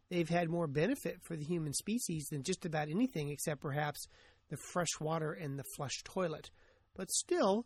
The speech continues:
it turns out there's a significant number of people who are against the vaccine schedule. And for a variety of different, sometimes overlapping reasons.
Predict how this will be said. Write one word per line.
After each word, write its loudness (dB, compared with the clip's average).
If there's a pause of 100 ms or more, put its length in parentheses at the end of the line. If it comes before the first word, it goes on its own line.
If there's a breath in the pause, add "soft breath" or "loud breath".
it -4
turns 2
out -2
there's -4
a -6
significant -2
number -4
of -8
people -4 (400 soft breath)
who 0
are -2
against -4
the -12
vaccine -8
schedule. -8 (1120)
And 2 (100)
for 2
a 0
variety 2
of 2
different, -2
sometimes -4
overlapping -2
reasons. -10